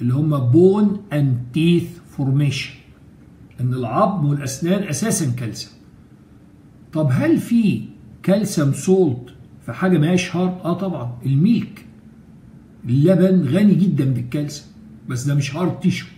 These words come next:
نيجي للجزء الأهم في السؤال بقى، واحد في المية من الكالسيوم في الجسم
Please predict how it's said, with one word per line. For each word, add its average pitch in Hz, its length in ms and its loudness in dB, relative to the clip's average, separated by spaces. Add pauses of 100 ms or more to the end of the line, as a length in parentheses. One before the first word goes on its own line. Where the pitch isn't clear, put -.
(1120)
نيجي 247 180 0
للجزء 226 460 2
الأهم 196 280 2
في 190 60 4
السؤال 143 400 -2
بقى، - 180 -10 (120)
واحد 254 300 -4
في - 180 -2
المية 202 300 4
من 170 120 4
الكالسيوم 190 540 -2
في 131 140 -4
الجسم 127 420 -2